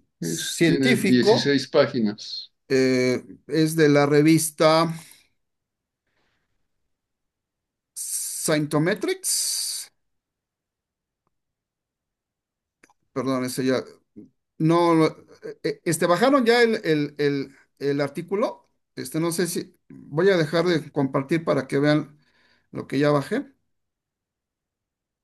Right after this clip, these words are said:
Speaker 2: Aquí está. Compartir. Ahí está.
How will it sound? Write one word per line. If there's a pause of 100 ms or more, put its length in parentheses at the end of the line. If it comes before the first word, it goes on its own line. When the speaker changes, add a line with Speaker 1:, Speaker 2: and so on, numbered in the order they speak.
(300)
Speaker 2:
Aquí
está. (800)
Compartir. (1160)
Ahí
está.